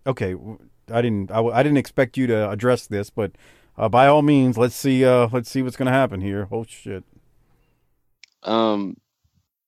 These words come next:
Speaker 1: Harper's on. Do you, do you wanna wait for him?
Speaker 2: Yeah, let's bring him in. He needs to hear this too.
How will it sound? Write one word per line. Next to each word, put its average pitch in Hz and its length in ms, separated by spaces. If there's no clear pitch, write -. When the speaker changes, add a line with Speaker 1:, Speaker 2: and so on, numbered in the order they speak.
Speaker 1:
Harper's 143 300
on. 107 280
Do 98 80
you, 110 140
do 104 80
you 113 60
wanna 113 180
wait 110 280
for - 180
him? 107 100
Speaker 2:
Yeah, 208 240
let's 151 220
bring 196 180
him 165 180
in. 113 100
He 151 180
needs 180 220
to 120 100
hear 117 180
this 98 220
too. 82 240